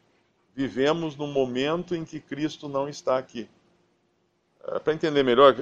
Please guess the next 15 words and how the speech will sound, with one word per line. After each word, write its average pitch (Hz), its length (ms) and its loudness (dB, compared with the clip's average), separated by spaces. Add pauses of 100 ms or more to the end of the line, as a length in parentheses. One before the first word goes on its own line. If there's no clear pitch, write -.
(120)
lá 151 200 10
em, 143 160 -2
lá 151 200 6
em, 117 560 -2 (1400)
em, 107 920 -8
tem 139 100 -4
um 131 40 -6
versículo 127 360 -4
em 117 40 -4
Isaías 110 280 2
cinquenta 120 260 -8
e 110 40 2
oito, 98 400 0
uma 92 100 -6
passagem, 98 580 0